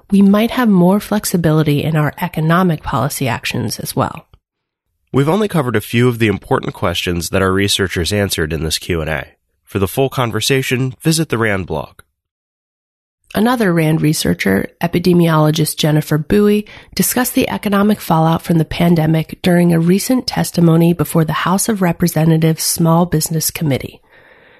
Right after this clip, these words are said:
Speaker 1: In her testimony, Bowie described China's experience with the virus.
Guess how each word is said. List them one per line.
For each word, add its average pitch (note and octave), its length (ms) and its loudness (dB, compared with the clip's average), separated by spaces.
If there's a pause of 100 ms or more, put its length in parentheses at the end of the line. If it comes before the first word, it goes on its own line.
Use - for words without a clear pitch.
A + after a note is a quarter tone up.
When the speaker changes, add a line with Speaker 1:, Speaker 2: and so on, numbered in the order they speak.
(320)
Speaker 1:
In A#3 160 0
her C#4 140 2
testimony, F#3 760 0 (120)
Bowie B3 260 4
described F#3+ 540 -2
China's E3 480 0
experience C#3+ 580 -2
with C#3 140 -8
the D3+ 80 -8
virus. - 580 -12